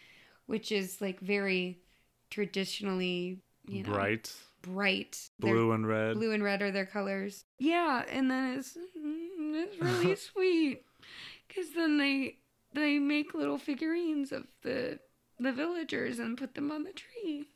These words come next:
Speaker 2: 'Cause he's got a family now.
Speaker 1: Klaus has a family,
Speaker 2: <laughs>
Speaker 1: guys.
Speaker 2: It's adorable. And Klaus is just, you know, as you
Speaker 1: Ugh.
Speaker 2: can imagine, the face just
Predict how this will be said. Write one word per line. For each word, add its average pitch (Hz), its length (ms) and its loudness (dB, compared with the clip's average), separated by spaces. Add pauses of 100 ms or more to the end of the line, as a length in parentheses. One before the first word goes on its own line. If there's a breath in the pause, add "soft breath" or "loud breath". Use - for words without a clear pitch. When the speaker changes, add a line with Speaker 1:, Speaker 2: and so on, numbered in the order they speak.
(800)
Speaker 2:
'Cause 104 180 -8
he's 107 140 -6
got 120 200 8
a 120 60 8
family 127 640 8
now. 117 180 4
Speaker 1:
Klaus 508 320 6
has 480 560 4 (140)
a 147 180 10
family, - 320 6
Speaker 2:
<laughs> 151 220 6
Speaker 1:
guys. 147 120 6 (160)
Speaker 2:
It's 110 240 0
adorable. 95 720 0 (200)
And 110 100 -4
Klaus 120 400 4
is 104 220 2
just, 107 480 4 (560)
you 147 120 6
know, 98 220 4
as 220 360 12
you 220 60 6
Speaker 1:
Ugh. 185 40 2
Speaker 2:
can 120 120 2
imagine, 104 460 2
the 104 80 2
face 117 500 8
just 101 320 -2